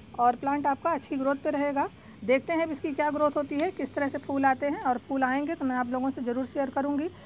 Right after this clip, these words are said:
तो चलिए, इसमें थोड़ा सा पानी डालते हैं और अब इसको रखते हैं कहीं साइड में और देखते हैं इसमें कब ग्रोथ अच्छी होती है।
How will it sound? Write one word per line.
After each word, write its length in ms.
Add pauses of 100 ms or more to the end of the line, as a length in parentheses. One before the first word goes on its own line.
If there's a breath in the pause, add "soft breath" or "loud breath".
(560 loud breath)
तो 120
चलिए, 260
इसमें 200
थोड़ा 180
सा 120
पानी 260
डालते 360
हैं 180 (240)
और 240
अब 240
इसको 240
रखते 300
हैं 140 (180)
कहीं 160
साइड 360
में 140 (380 loud breath)
और 240
देखते 320
हैं 140 (140)
इसमें 480 (380)
कब 180
ग्रोथ 320
अच्छी 440
होती 280
है। 180